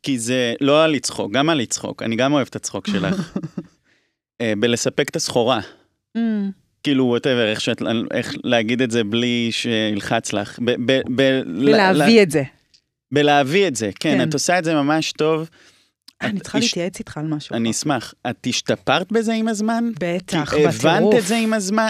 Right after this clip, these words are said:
Speaker 1: הבנת מהו הדבר שאת צריכה להביא עם הזמן, או שמההתחלה
Speaker 2: נגיד
Speaker 1: היה לך
Speaker 2: בהתחלה, אני חושבת שזה גם כלפי נעמי, הרבה היה על חשבון. אחר-, נגיד, הרבה פעמים, ה-,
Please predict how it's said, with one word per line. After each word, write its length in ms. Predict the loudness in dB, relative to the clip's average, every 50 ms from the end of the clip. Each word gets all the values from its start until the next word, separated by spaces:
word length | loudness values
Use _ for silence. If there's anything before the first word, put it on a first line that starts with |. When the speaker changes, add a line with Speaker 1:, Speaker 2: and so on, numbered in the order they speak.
| 0
Speaker 1:
הבנת 560 | 0 -2 -2 0 0 0 0 0 -2 -4 -4 -2
מהו 340 | -2 0 0 0 2 2
הדבר 640 | 0 2 2 0 -2 0 0 2 2 2 2 0 -2
שאת 220 | -2 -4 -4 -4
צריכה 320 | -4 -6 -8 -4 -4 -2 0
להביא 380 | 0 0 0 -2 -2 -2 -2
עם 100 | -2 -2
הזמן, 260 | -4 -4 -4 -4 -2
או 60 | -2 -4
שמההתחלה 760 | -4 -4 -2 -2 -2 -2 -2 -4 -4 -4 -2 0 2 2 2
Speaker 2:
נגיד 120 | 2 2
Speaker 1:
היה 100 | 2 2
לך 240 | 2 2 0 0 -4
Speaker 2:
בהתחלה, 560 | -6 -4 -4 -2 -2 0 0 0 0 0 0
אני 120 | 0 -2 -4
חושבת 280 | -6 -6 -6 -6 -6
שזה 200 | -6 -6 -6 -4
גם 160 | -4 -4 -6
כלפי 380 | -4 -4 -6 -4 -4 -4 -2 -2
נעמי, 340 | -2 0 0 0 0 -2 -4 -6 _ _ _ _ -8
הרבה 300 | -6 -4 -2 0 0 2
היה 180 | 2 2 0
על 80 | 0 -2
חשבון. 600 | -4 -6 -8 -8 -8 -8 -6 -4 -2 -2 -2 -4 -6 -12 _ _ _ _ _
אחר-, 260 | _ _ -14 -14 -14 -14 -12 _
נגיד, 240 | -8 -6 -6 -4 -4
הרבה 200 | -2 -2 -2 -2
פעמים, 400 | -2 -2 -2 0 0 0 0 0
ה-, 140 | 0 -2